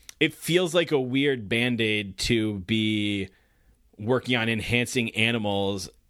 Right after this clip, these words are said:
And may-, maybe, and, you know, maybe it's just because he can't see fixing these larger problems,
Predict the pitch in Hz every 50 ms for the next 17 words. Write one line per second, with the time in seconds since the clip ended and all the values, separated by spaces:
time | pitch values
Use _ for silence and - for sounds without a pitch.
0 | _ _ _ - 131 147 165 180 135 147 156 170 175 175 180 160 147 - 135 143
1 | 143 139 143 165 170 156 151 151 147 147 151 170 180 190 196 190 190 - 196 185
2 | - - 185 160 - 175 165 143 - - 170 180 180 170 - - - 175 165 160
3 | 147 - - - - 170 170 165 151 - - - 143 139 - - 139 131 120 117
4 | 120 117 101 98 110 110 110 110 98 95 107 101 - - 104 101 107 101 110 107
5 | 107 104